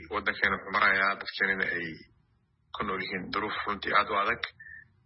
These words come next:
Iskaashi iyo midnima loo baahan yahay, eh, iyo in la fiiriyo mustaqbalka fog. Haddii maanta marka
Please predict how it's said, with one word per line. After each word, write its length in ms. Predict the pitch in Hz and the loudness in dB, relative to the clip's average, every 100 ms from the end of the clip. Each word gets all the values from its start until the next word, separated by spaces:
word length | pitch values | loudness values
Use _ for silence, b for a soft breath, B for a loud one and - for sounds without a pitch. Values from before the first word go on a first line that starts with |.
| _ _ | _ _
Iskaashi 560 | - - - 113 - - - | -6 -2 2 2 2 0 -2
iyo 140 | 92 | -4
midnima 340 | 92 98 107 101 | -4 -2 0 0
loo 160 | 95 95 | 0 0
baahan 300 | 92 - 98 | 0 0 -2
yahay, 240 | 95 101 - _ _ _ _ _ _ - | -4 -6 -10 _ _ _ _ _ _ -8
eh, 340 | 101 98 95 | -4 -2 -2
iyo 180 | 95 98 | -2 0
in 160 | 104 117 | 2 0
la 160 | 113 101 | 0 -4
fiiriyo 560 | - 98 95 92 92 92 - _ _ _ _ _ - | -2 0 2 0 -2 -4 -8 _ _ _ _ _ -20
mustaqbalka 580 | - - - - - - | -6 -2 0 2 0 0
fog. 160 | - 95 | -2 0
Haddii 260 | - 117 | 0 2
maanta 320 | 117 113 117 104 | 6 6 6 2
marka 320 | 104 - | 2 4